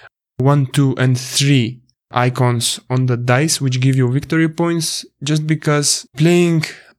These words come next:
only for victory points promoted pacifism in the game.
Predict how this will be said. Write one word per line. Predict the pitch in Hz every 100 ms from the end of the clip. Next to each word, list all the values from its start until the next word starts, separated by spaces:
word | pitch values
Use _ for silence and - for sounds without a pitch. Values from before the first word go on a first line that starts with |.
| _ -
only | 151 165
for | 160 156
victory | 156 156 160 147
points | 151 151 151 143 - - - _ _ -
promoted | 139 143 143 143 127 -
pacifism | 131 - 117 120 120 117 120 - -
in | 135 135
the | 123
game. | 123 120 117 117